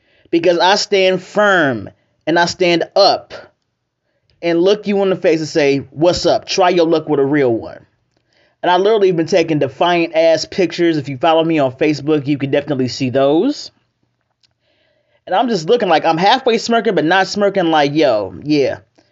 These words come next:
I'm still in here." So I promise you,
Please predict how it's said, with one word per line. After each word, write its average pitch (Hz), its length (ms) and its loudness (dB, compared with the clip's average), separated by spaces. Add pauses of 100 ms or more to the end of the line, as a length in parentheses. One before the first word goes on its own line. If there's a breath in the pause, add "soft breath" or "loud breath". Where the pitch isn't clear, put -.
(160)
I'm 170 140 -2
still 180 260 -2
in 160 120 0
here." 123 260 -4
So 135 460 -2 (580)
I 190 240 0
promise 196 720 -2
you, - 220 -18